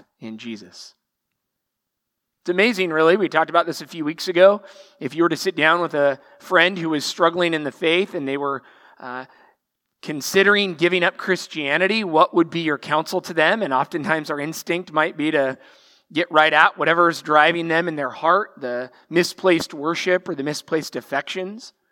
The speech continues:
And appropriate as that would be, and the writer of Hebrews is gonna deal with sin issues, what he's actually most concerned about is continually setting forth what kind of Savior we have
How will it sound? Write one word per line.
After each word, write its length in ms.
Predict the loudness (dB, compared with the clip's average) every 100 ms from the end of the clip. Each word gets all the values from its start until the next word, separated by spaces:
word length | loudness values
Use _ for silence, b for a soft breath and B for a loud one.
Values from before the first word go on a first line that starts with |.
| _ _ _ _ _ _ _ _ _ _ _ _ _ _
And 100 | -14
appropriate 400 | 0 0 4 6
as 140 | 6 6
that 180 | 2
would 140 | 2 -2
be, 240 | 0 2
and 80 | 2
the 40 |
writer 200 | 4 4
of 80 | 4
Hebrews 280 | 0 0 0
is 120 | -2
gonna 180 | -2 0
deal 220 | 2 4
with 100 | 4
sin 200 | 2 -2
issues, 340 | -2 0 -2 0
what 100 | -2
he's 160 | 0
actually 380 | 0 0 0 0
most 260 | 2 2 0
concerned 380 | -8 -6 -6
about 240 | 2 2 2
is 100 | -2
continually 600 | -8 -10 -8 -4 0 0
setting 440 | -2 -2 -2 -4
forth 460 | -8 -8 -6 -6 -8 B B B B B
what 400 | -2 2 2 0
kind 300 | -6 -4 -2
of 100 | 0
Savior 520 | -2 -2 -6 -6 -8
we 180 | -8 -10
have 480 | -10 -8 -8 -10